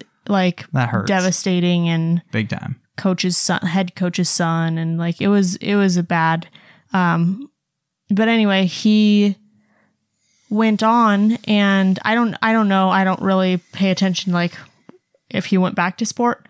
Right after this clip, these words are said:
Speaker 1: but I do follow him on Instagram and I see that he's in, like, triathlons and being active and doing all this stuff. So it's actually really cool because even though I wasn't really involved in his rehab, like, I still get to see
Speaker 2: Yeah.
Speaker 1: him going back and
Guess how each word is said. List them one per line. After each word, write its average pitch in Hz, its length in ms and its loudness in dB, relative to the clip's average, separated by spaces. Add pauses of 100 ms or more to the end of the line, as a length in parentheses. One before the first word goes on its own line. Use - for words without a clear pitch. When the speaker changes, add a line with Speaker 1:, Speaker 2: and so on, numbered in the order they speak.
(320)
Speaker 1:
but 214 100 0
I 196 160 2
do 208 240 0
follow 220 240 2
him 202 80 2
on 190 240 4
Instagram 185 460 0
and 180 120 -2
I 180 80 0
see 214 340 0
that 196 140 -4
he's 190 300 2
in, 185 200 2
like, 175 260 -2
triathlons 196 840 0
and 175 320 -2
being 247 300 4
active 170 460 -4
and 175 180 0
doing 208 260 2
all 190 120 2
this 180 100 0
stuff. 175 380 -2 (340)
So - 100 -4
it's 214 120 0
actually 262 260 0
really 220 240 0
cool 214 240 2
because 185 320 0
even 254 220 2
though 240 100 2
I 202 100 0
wasn't 190 260 -2
really 185 140 0
involved 175 380 0
in 175 100 -2
his 170 140 -2
rehab, 226 340 0
like, 202 180 0
I 185 40 2
still 196 240 0
get 185 120 -8
to 175 60 -4
see 180 640 -2
Speaker 2:
Yeah. 117 320 0
Speaker 1:
him 208 480 0 (140)
going 208 320 2
back 196 240 0
and 185 220 2